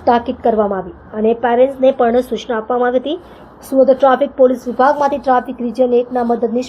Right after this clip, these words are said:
પોલીસ કમિશનર શ્રી એ એમ પરમાર, પોલીસ ઇન્સ્પેક્ટર શ્રી જે એસ જાબરે, શાળાના ટ્રસ્ટી શ્રી જયસુખભાઈ તેમજ પી એસ આઈ એસ જી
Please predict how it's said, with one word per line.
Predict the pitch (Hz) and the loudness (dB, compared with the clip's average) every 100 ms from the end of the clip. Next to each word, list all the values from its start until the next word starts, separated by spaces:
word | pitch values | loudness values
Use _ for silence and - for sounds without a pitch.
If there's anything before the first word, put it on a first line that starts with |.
| - | -4
પોલીસ | 220 233 - | -2 -2 -4
કમિશનર | 226 254 269 190 - - - - - | -4 -2 -2 -4 -6 -18 -20 -18 -6
શ્રી | 262 262 269 - 247 | -2 -2 -2 -4 2
એ | 269 - 254 | 2 0 -4
એમ | 254 254 | -2 -2
પરમાર, | 247 240 247 311 - | 0 2 2 2 2
પોલીસ | 233 240 247 | 2 0 -4
ઇન્સ્પેક્ટર | 226 254 254 254 269 | -2 -2 0 0 0
શ્રી | - 254 233 | -2 -6 -2
જે | 247 240 247 | 0 2 0
એસ | 247 254 240 247 240 - 240 | 0 0 2 2 -2 -2 2
જાબરે, | 226 240 233 - - - - - | 2 2 0 -2 -18 -20 -20 -18
શાળાના | - 269 262 262 262 | -2 4 4 4 2
ટ્રસ્ટી | 262 254 - 254 302 | 0 -2 -2 -4 -4
શ્રી | - 269 240 | -2 0 2
જયસુખભાઈ | 233 240 262 233 254 294 262 | 2 0 -4 2 2 2 0
તેમજ | 247 240 247 240 247 | 0 0 2 0 0
પી | 240 233 | 0 0
એસ | 233 247 | 2 0
આઈ | 233 233 233 | 2 2 2
એસ | 233 - | -4 -8
જી | - 240 | -6 -4